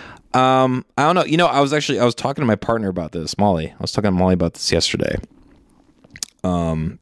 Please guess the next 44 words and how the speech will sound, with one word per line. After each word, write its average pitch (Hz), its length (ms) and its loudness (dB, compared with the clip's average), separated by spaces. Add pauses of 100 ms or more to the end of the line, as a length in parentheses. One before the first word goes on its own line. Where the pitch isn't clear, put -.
kind 101 220 2
of 95 40 4
just 85 180 -2
about, 82 460 -2 (1200)
you 101 100 4
know, 85 160 4
because 95 240 2
I, 101 160 4
I 117 120 2
think 143 200 -4 (420)
e-, 147 200 2
the, 131 240 -12
the 131 220 0
thing 185 180 0
that 170 120 4
really 110 200 0
sucks 101 260 -4
about 95 160 0
twenty 98 180 2
twenty-four 92 600 2
is - 260 -6 (140)
everybody's 98 520 0
going 87 360 -2
to 90 140 0
it 80 140 -2
knowing 80 380 0
that 82 200 -8
there's 82 360 -2 (100)
a 82 360 -2 (300)
political 82 580 0
pretext - 560 -4
to 69 100 -8
it, - 160 -10
right? - 240 -6 (420)
Uh, 104 240 0
fuck, - 320 -4
we 151 120 -10
were 180 80 -10
watching, 160 440 0
we 147 220 2
glanced 135 540 2
at 120 160 -2
the, 117 260 6
um, 98 680 2